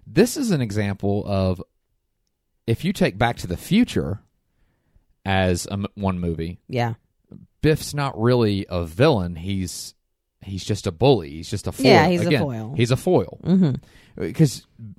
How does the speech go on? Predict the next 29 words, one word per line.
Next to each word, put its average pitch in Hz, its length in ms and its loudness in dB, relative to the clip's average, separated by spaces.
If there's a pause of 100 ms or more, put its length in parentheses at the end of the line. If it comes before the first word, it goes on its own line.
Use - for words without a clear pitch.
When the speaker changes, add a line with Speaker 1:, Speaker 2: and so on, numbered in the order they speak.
(220)
Speaker 2:
We 226 180 6
need 233 220 2
conflict. 180 580 2
He 202 220 -4
served 175 260 4
Speaker 1:
Well, 196 100 8
Speaker 2:
as 160 60 4
conflict. 143 520 -2
Speaker 1:
Back 170 180 4
to 196 80 0
the 151 80 4
Future, 117 560 4 (160)
the 117 140 0
purpose 180 440 0
of 117 60 -2
the 107 80 2
Back 117 200 0
to 110 80 -4
the 101 40 -4
Future 107 280 0
story 95 600 2
in 104 80 -6
the 95 80 -2
first 165 340 -2
movie 85 380 -4 (260)
was 110 240 2
never 117 580 2
about 95 280 -2
Marty 98 680 0